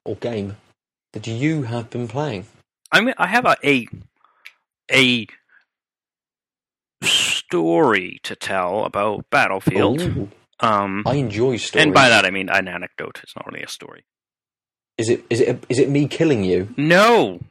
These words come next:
Speaker 2: Uh, I was gonna <laughs> wait until we talked about the actual game, you dick. Um,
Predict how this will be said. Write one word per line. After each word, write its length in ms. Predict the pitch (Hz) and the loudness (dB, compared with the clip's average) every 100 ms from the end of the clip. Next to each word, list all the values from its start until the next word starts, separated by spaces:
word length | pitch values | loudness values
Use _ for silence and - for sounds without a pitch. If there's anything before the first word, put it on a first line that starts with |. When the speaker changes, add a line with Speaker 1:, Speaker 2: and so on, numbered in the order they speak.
| _ | _
Speaker 2:
Uh, 380 | - 127 135 135 | 0 4 6 6
I 40 | 151 | 4
was 140 | 165 | 2
gonna 320 | - 131 110 107 | 4 4 4 4
<laughs> 40 | |
wait 280 | 175 226 - | 4 4 0
until 260 | 113 117 117 | -4 0 0
we 60 | |
talked 240 | 107 107 - | 2 0 0
about 120 | 107 | 0
the 60 | 107 | 2
actual 260 | 110 110 | 2 0
game, 520 | 120 123 123 95 101 98 | 0 4 4 4 -2 -4
you 80 | 92 - | -14 -10
dick. 360 | - 110 - - - - - - - | 0 0 0 -16 -16 -14 -16 -12 0
Um, 440 | 110 110 104 98 | 4 4 2 -4